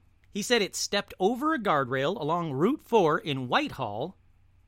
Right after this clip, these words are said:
and he was absolutely stunned. His jaw just dropped. And apparently these sightings are becoming more and more common on the East Coast. So if you're on the East Coast of the United States, keep an eye out for Bigfoot.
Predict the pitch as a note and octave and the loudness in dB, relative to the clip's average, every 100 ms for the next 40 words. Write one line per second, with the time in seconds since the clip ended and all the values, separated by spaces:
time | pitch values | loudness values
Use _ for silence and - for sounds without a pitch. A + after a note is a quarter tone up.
0 | _ _ _ _ _ _ _ _ - D#3 | _ _ _ _ _ _ _ _ -4 0
1 | F#3+ - - B3+ - C4 A3 F#3 - - | 2 0 -4 -6 -4 -6 -6 -8 -8 -2
2 | F#3 D3+ G2 A#2+ A#2+ - E3+ A3 F#3+ B2 | 0 0 -6 -10 -12 -2 0 2 -2 -6
3 | D#3+ G#3+ - - E3 G3 G#3+ _ _ - | -6 -6 -8 -8 -2 -2 -2 _ _ -6
4 | F#3 G#3 E4 A3+ A#3+ C#4 - D#4 C4+ G3 | -4 -2 -4 -4 -4 -2 0 0 0 0
5 | E3+ A3 A#3 E3+ D#3+ A#3 C#4 A3+ A3 G3+ | -2 0 0 0 0 0 0 2 0 0
6 | - D4 F#3 D3+ - E3 F3 G3+ G#3+ - | -2 0 0 -2 -6 -8 -4 -4 -6 -4
7 | B3 D3+ E2+ - _ - E3 D3+ - _ | -4 -4 -6 -14 _ -2 0 0 -2 _
8 | _ _ D3 C3+ F#3+ B3 G#3+ A3 A3+ B3 | _ _ -6 0 0 2 0 0 0 0
9 | - D#3+ D#3+ G3+ F#3+ - B3+ G#3 - - | -2 -2 -2 -2 -4 -4 -2 -2 -4 -14
10 | _ _ _ - G3 G#3+ A3 A#3+ A#3+ - | _ _ _ -6 -2 2 2 2 -2 -4
11 | G#3+ B3 G#3+ - | -6 -6 -8 -12